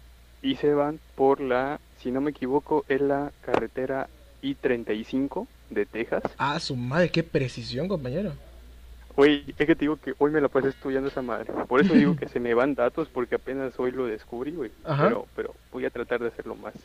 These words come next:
Speaker 2: Sí, sí, sí.
Speaker 1: preciso.
Speaker 2: Te felicito, eres un crack.
Speaker 1: Entonces, este... Se van por la carretera, pero este cabrón de Otis, además de ir con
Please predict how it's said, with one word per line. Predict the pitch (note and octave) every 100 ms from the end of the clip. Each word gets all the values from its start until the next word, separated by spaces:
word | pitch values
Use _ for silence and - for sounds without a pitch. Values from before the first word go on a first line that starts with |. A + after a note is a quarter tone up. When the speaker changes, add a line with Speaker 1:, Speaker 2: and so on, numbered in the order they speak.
| -
Speaker 2:
Sí, | G3
sí, | G3+ A#3
sí. | B3+
Speaker 1:
preciso. | A2 A#2+ A2+ G#2+
Speaker 2:
Te | C#3
felicito, | C3+ G3 G3+
eres | E3+
un | F#3
crack. | F#3 - - - - - - - - - - -
Speaker 1:
Entonces, | C#3+ C3+ E3 E3 F3+ E3+ - -
este... | C3 B2+ - - - B2+ B2 B2 A#2+ A#2 - - - - - - - - - - - - - - - - - - - - - - - -
Se | D3 C3+
van | D3 E3
por | - - B2
la | B2
carretera, | C#3+ E3+ - D#3+ D#3+ E3 - _ - - - - - - -
pero | D3+ F3+
este | F#3+ -
cabrón | - F3+ F#3
de | F#3+ F#3+
Otis, | F3 - D#3+ - - - - - _ - - - - -
además | A#2+ A#2 A#2 C#3+ D3+
de | C#3+
ir | B2+ A#2+
con | D#3 D#3